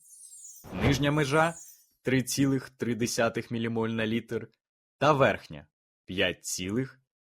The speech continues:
п'ять десятих. Цукровий діабет — це хронічне ендокринне захворювання, при якому підшлункова залоза не виробляє достатньої кількості інсуліну.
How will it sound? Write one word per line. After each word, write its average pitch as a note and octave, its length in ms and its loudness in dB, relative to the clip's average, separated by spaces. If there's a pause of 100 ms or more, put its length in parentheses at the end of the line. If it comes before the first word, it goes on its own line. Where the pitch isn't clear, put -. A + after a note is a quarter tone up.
(140)
п'ять E2 360 -4
десятих. E2 540 -8 (1800)
Цукровий C#3+ 500 8
діабет — E3+ 440 4 (500)
це - 160 2
хронічне C#3+ 600 4
ендокринне A#2+ 540 2
захворювання, F2+ 840 -2 (300)
при B2+ 160 4
якому B2+ 380 4
підшлункова A#2 640 2
залоза A2+ 440 2
не E3+ 100 2
виробляє G#2+ 520 2
достатньої G#2 800 0
кількості F2+ 640 -10
інсуліну. F2 680 -6